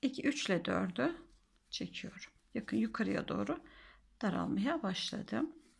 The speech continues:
Bir ördüm, iki ördüm, üç ile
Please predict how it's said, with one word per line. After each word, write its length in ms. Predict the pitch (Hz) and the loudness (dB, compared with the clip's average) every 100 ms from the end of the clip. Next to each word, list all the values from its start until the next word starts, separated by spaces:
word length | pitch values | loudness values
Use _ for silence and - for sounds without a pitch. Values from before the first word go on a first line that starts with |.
| - _ _ _ _ - - - - - - - | -20 _ _ _ _ -20 -20 -20 -20 -20 -18 -4
Bir 240 | 240 233 | -2 -2
ördüm, 720 | - 190 185 170 208 254 262 - - _ - _ _ _ _ | -2 -4 -4 -2 2 4 2 -2 -20 _ -20 _ _ _ _
iki 300 | - - - | -20 -12 -8
ördüm, 640 | - - - 208 240 285 - - - _ _ _ _ _ _ _ _ _ _ _ _ _ _ _ _ _ _ - | -6 -6 -8 -4 0 0 -2 -20 -20 _ _ _ _ _ _ _ _ _ _ _ _ _ _ _ _ _ _ -6
üç 380 | 226 220 - - | -2 -2 -2 -2
ile 300 | 202 214 240 | 0 0 -2